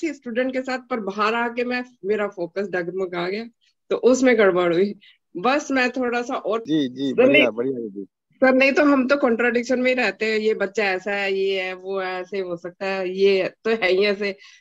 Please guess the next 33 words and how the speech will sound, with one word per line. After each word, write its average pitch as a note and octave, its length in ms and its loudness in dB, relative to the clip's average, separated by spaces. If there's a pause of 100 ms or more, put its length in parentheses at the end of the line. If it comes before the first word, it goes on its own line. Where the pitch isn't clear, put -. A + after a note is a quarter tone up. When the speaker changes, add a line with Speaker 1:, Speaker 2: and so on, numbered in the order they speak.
(180)
Speaker 1:
पर B3+ 140 2
वो A#3 240 4
चीज D4+ 220 0
को E4 100 -2
मेरे D#4 220 2
दिमाग A#3+ 360 -2
में C#4 140 -4
आया, B3 200 -6
नहीं C4+ 260 -2
यार, C#4 220 -2 (560)
हम C4 140 0
लोग C#4+ 240 -4
जा G#3 280 0
किस A#3+ 240 -6
लिए F3 180 -8
रहे - 140 -16
हैं? - 160 -20 (960)
बच्चों A3+ 260 0
के B3+ 80 0
लिए C4 180 2
तो C4 120 0
जा A3 180 0
रहे A#3 140 0
हैं, A#3 60 -4
अगर A3+ 200 0
बच्चा A3 300 0
नहीं B3+ 180 0
है B3+ 80 0
तो C4 140 -6
हम G3 200 -4
भी F3 100 -4
नहीं G3 200 -2
है। G3+ 100 -12